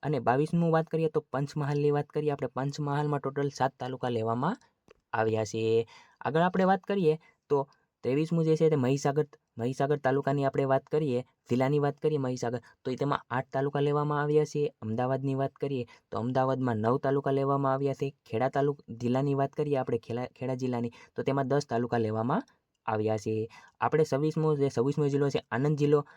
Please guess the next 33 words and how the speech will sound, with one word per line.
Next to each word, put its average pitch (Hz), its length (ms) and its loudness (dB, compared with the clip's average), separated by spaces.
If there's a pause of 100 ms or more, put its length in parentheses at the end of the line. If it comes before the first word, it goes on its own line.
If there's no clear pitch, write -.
(120)
આણંદ 147 280 -2
જિલ્લાની 160 300 4
વાત 156 140 4
કરીએ 156 260 2
તો 147 100 -2
નવ 120 220 2
તાલુકા 139 320 2
લેવામાં 143 400 0
આવ્યા 143 220 0
છે. 143 160 -2 (280)
સત્યાવીસમો 151 540 0
છે 147 120 2
ગાંધીનગર 135 520 2
તાલુકાની, 143 500 -2
જિલ્લાની 131 400 0
વાત 143 220 0
કરીએ 143 300 -2 (280)
તો - 140 0 (340)
ચાર 123 200 -2
તાલુકા 139 340 0
એમાં 139 240 0
લેવામાં 139 460 2
આવ્યા 139 280 -2
છે. 135 180 -2 (240)
અઠ્યાવીસ 143 500 -4
જે 143 100 2
છે 147 100 0
મહેસાણા 143 540 0
તાલ-, 135 260 0
જિલ્લો 123 300 2
જે 143 160 4
છે 139 140 0
તેમાં 143 380 0